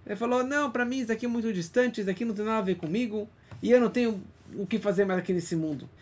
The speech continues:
Naquele momento, eu me lembrei que no último Shabbat eu estava no Seventh Seventh, na sinagoga do Rebbe, e ali o Rebbe fez um discurso. Eu falei, "Talvez foi essa a intenção que o Rebbe queria que eu viesse até aqui,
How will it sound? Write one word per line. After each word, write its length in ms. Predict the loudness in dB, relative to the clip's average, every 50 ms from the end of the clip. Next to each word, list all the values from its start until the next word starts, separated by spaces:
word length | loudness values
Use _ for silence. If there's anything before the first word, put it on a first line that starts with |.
| -18 -4
Naquele 320 | -2 0 2 4 4 4 6
momento, 640 | 4 4 2 2 2 2 2 2 2 2 2 0 -2 -6 0
eu 120 | 2 4
me 120 | 6 6 6
lembrei 500 | 6 6 4 6 6 6 6 6 4 0
que 160 | -2 0 2
no 120 | 2 4
último 360 | 4 4 2 2 0 -2 -2 0
Shabbat 560 | 0 0 0 2 0 0 0 0 0 0 0
eu 60 | -2
estava 320 | 0 2 2 2 2 2
no 100 | 0 -2
Seventh 300 | -2 -2 -2 0 0 -2
Seventh, 420 | -2 2 2 2 2 2 -2 -2 -2
na 100 | -6 -6
sinagoga 460 | -6 -6 -6 -2 2 2 2 2 2
do 140 | 0 0 0
Rebbe, 260 | 0 0 -4 -6 -10 -14 -16 -20 -20 -20 -14 -12 -6 4
e 100 | 8 10
ali 240 | 10 10 8 6 6
o 60 | 6
Rebbe 260 | 6 4 6 6 4
fez 680 | 4 6 6 8 8 8 6 6 4 0 -4 -8 -12 -16 -20 -20 -20 -6
um 140 | -2 0 0
discurso. 640 | 2 2 0 0 2 4 4 4 4 -2 -10 -16 -18 -20 -20 -20 -12 -6
Eu 100 | -6 -4
falei, 220 | -2 -2 -4 0
"Talvez 380 | 0 0 4 4 4 4 4 0
foi 160 | 2 2 4
essa 180 | 4 2 0 -2
a 40 |
intenção 460 | -4 -4 -4 -4 -4 -2 -4 -4 -6 -6
que 120 | -4 -2
o 40 | 0
Rebbe 300 | 2 2 2 2 0 -2
queria 400 | 0 2 0 2 2 2 -2 -2
que 80 | -2
eu 60 | -2 0
viesse 260 | 0 0 0 -2 -4
até 140 | -4 -4 -4
aqui, 400 | -4 -4 -4 -4 -4 -4 -4